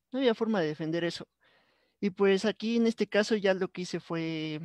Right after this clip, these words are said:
am, ver qué me convenía más perder para perder la menor cantidad de puntos. Y, pues, tuve que sacrificar este pequeño grupo, ¿no?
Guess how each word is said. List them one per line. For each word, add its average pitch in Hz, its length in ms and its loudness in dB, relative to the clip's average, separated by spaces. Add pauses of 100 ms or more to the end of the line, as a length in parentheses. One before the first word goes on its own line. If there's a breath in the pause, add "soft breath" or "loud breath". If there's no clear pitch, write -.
(520 soft breath)
am, 147 580 -8 (560 soft breath)
ver 208 200 6
qué - 160 2
me 277 160 10
convenía 196 460 4
más 196 180 0
perder 170 400 0
para 165 220 2
perder 170 260 -2
la 180 100 0
menor 165 260 0
cantidad 170 340 0
de 156 100 -6
puntos. 165 480 -6 (400 soft breath)
Y, 175 80 -6
pues, 175 300 -4
tuve 185 200 0
que 175 120 -4
sacrificar 165 500 -2
este 170 160 -4
pequeño 147 400 -6
grupo, 143 320 -8
¿no? 151 320 -10